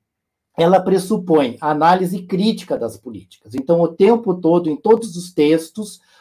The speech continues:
o Boll vai, é, propor a análise crítica das políticas. Vai explicar muito co-, a política como texto, a política como discurso,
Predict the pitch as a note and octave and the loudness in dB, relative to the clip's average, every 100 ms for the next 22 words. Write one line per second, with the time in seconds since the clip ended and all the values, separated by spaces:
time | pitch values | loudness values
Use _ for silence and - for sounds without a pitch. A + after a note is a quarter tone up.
0 | _ F3+ F3+ E3+ D3 F3 E3+ D#3+ D3 E3+ | _ -2 2 4 6 4 2 2 2 2
1 | G3 - D3 C#3+ C#3 B2+ F#3+ G#3 - D3+ | -2 -6 -4 -2 -2 -4 -4 -4 0 2
2 | E3 D#3+ D#3 D#3 D3+ F3 F3 B2+ G#2 - | 4 2 0 -2 -2 -8 -8 -8 -10 -14
3 | A#2+ A2+ - C3+ G2+ E2+ _ _ _ _ | -16 -16 -18 -18 -18 -20 _ _ _ _
4 | _ _ _ _ D#3 E3+ F3 E3+ D#3+ D#3 | _ _ _ _ 2 2 0 -6 -2 4
5 | D3 D3+ D#3 G3 G#3 F3 - E3 F3 D#3+ | 4 4 0 0 -2 -4 -4 -2 0 -2
6 | - D#3+ D3 - D#3+ C#3 C#3+ D3+ D3 C#3+ | -2 -2 -2 -4 -8 -2 -2 -2 2 2
7 | C#3+ - - C#3 C3+ - C#3 C#3 C3 C3 | 0 -8 -8 -4 -4 -4 -8 -6 -8 -8
8 | D#3 - C#3+ D3+ D3 - D#3 D3+ | -16 -12 -2 0 -2 -4 -6 -6